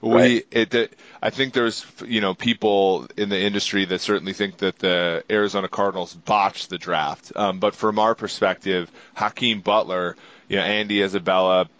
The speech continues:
Speaker 1: Byron Murphy, uh, and, and Kyler Murray, just in, in those picks alone,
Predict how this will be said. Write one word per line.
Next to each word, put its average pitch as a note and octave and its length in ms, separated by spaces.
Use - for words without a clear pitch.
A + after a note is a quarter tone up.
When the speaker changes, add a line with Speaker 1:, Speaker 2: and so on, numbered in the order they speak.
Speaker 1:
Byron F#2+ 320
Murphy, F#2 640
uh, F2 400
and, F#2+ 380
and F#2 260
Kyler G2 400
Murray, F#2+ 380
just F#2+ 320
in, F2+ 260
in F#2 160
those F#2+ 320
picks - 300
alone, F2 640